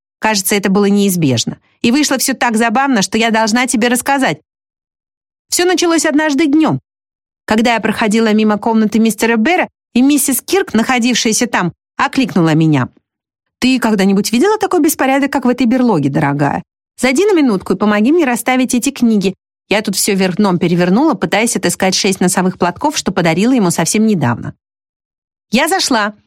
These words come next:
и пока мы наводили порядок, огляделась. Комната Бера определённо напоминала медвежью берлогу. Повсюду валялись книги и газеты.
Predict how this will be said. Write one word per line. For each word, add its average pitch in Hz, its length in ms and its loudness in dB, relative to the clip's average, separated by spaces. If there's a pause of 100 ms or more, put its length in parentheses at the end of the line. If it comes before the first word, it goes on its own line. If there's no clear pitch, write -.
(140)
и 240 80 -2
пока 262 240 0
мы 254 100 2
наводили 240 440 0
порядок, 240 420 0
огляделась. 196 640 0 (720)
Комната 254 380 0
Бера 240 260 0
определённо 233 580 0
напоминала 220 520 0
медвежью 196 520 2
берлогу. 160 520 0 (320)
Повсюду 214 400 0
валялись 202 400 0
книги 240 340 2
и 165 40 0
газеты. 180 500 0